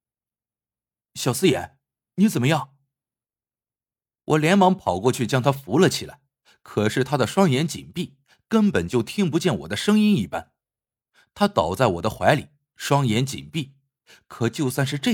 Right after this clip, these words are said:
样，他还是伸出了一只手，此时正不停地挠着自己的脖子。我连忙朝着他的脖子那儿一看，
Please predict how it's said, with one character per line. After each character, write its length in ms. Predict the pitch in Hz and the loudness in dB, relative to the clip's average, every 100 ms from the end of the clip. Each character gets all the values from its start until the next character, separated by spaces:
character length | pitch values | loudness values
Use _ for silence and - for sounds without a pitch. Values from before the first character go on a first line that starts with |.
| 113 | -2
样， 180 | - _ _ _ _ _ _ _ _ _ | -6 _ _ _ _ _ _ _ _ _
他 120 | - | -6
还 240 | 208 156 180 | -2 2 0
是 160 | 196 | 0
伸 220 | 156 202 202 | -2 0 0
出 100 | 196 | 2
了 120 | 147 | 2
一 120 | 185 | 2
只 160 | 180 208 | -2 -4
手， 280 | - - _ _ _ - | -6 -10 _ _ _ -18
此 260 | - 98 | -8 -4
时 400 | 98 98 110 - - | -4 -2 -2 -4 -2
正 160 | 131 131 | -2 -2
不 240 | 185 117 | -2 -2
停 160 | 104 113 | -2 -2
地 80 | |
挠 240 | 104 95 143 | 0 2 0
着 100 | 143 | -2
自 160 | 151 | -4
己 140 | 127 113 | -6 -4
的 80 | 117 | -6
脖 340 | 80 78 156 | -6 0 0
子。 160 | 135 _ _ _ _ _ _ _ _ _ _ _ _ _ _ _ _ | 0 _ _ _ _ _ _ _ _ _ _ _ _ _ _ _ _
我 140 | - 127 | -2 0
连 200 | 123 160 | 2 2
忙 180 | 151 147 | 2 2
朝 240 | - 117 | 2 2
着 120 | 127 | 2
他 100 | 117 | 0
的 100 | 127 | 0
脖 240 | 107 98 117 | 0 0 0
子 100 | 110 | 2
那 100 | 107 | 0
儿 100 | 90 | 0
一 100 | 101 | -4
看， 320 | - - | -8 -10